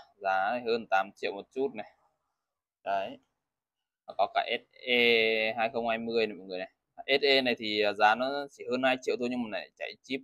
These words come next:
của mười một, à, Pro Max với mười một các kiểu. Thế là dùng cũng khá là ok mọi người nhá, khá là mượt về cái con S E này. Đấy, iPhone sáu S này, à, năm S E cũng có này.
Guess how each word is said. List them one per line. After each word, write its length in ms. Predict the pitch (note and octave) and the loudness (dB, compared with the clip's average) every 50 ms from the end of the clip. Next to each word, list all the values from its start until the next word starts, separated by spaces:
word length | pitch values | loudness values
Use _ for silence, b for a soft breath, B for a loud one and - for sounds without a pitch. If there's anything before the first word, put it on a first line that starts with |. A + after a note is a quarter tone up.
| - | -4
của 200 | F#2+ F2+ F2 F2 F#2+ | -2 -2 -2 -2 -2
mười 140 | G2+ G#2+ G#2 | -4 -6 -6
một, 300 | G#2+ G#2+ G#2 G2 G2+ - _ _ _ - | -4 -2 -4 -4 -4 -6 _ _ _ -8
à, 120 | - G2 | -6 -6
Pro 220 | F#2 G#2+ G2 G2+ G2 | -4 -4 -6 -6 -2
Max 220 | G#2+ A#2+ C3+ C#3 | -2 0 -2 -2
với 100 | C3+ C3 | -4 -6
mười 140 | B2+ A2+ G#2 | -6 -6 -6
một 160 | G#2 G2 G2 - | -6 -6 -8 -8
các 100 | A#2 - _ | -10 -10 _
kiểu. 260 | - F#2 D#2+ D2+ - _ _ _ _ _ _ _ _ _ _ - | -6 -4 -4 -6 -8 _ _ _ _ _ _ _ _ _ _ -6
Thế 60 | A#2 | -4
là 100 | A2 G#2 | -2 -2
dùng 180 | G#2 G#2+ F#2+ | 0 -2 -2
cũng 160 | G2+ G2 F2+ - | -2 -6 -8 -2
khá 180 | - G2 G#2+ | 0 0 2
là 60 | A#2+ | 2
ok 360 | A2+ A#2+ B2 - B2 A2+ A2 G#2 | 0 -2 -4 -2 0 0 0 0
mọi 100 | F#2+ F2+ | -2 -6
người 120 | F#2 F#2+ | -8 -8
nhá, 120 | G#2 A#2+ - _ | -8 -10 -10 _
khá 100 | - G2+ | -4 -4
là 100 | A2 A2+ | -2 -2
mượt 280 | G#2+ G#2+ G#2 G2+ G2+ - | -4 -4 -6 -6 -6 -6
về 80 | G2+ G2 | -8 -10
cái 100 | G2+ F#2 - | -10 -6 -4
con 120 | A#2+ A2+ | -4 -2
S 140 | A2+ A2+ - | -2 -2 -2
E 200 | A2 A2+ A2 G#2 | -2 -2 -2 -2
này. 100 | G2+ G2 - _ _ _ _ _ _ _ _ _ _ _ _ | -4 -8 -12 _ _ _ _ _ _ _ _ _ _ _ _
Đấy, 160 | - F#2+ G2 | -6 -6 -4
iPhone 260 | A2 A#2 A#2 - A2+ A2+ | -4 -4 -4 -4 -4 -4
sáu 340 | - - G2+ F#2 F#2+ G2 - - | -2 0 0 0 0 0 0 0
S 260 | B2 B2+ B2 - G#2+ | 0 0 -2 -4 -8
này, 100 | G#2 G#2 - _ _ _ _ | -16 -18 -18 _ _ _ _
à, 180 | G2 G2 G2 | -4 -4 0
năm 240 | G#2 G#2+ G#2+ G#2+ G2+ | 2 2 2 0 0
S 140 | G2+ A#2+ A#2 | -4 -4 -2
E 260 | A#2 A2+ A2 G#2+ G#2+ | -2 0 0 0 0
cũng 120 | G#2 G2 - _ | -2 -4 -6 _
có 220 | - F#2+ G2 G#2+ | 0 0 0 0
này. 120 | A#2 A#2 | -2 -6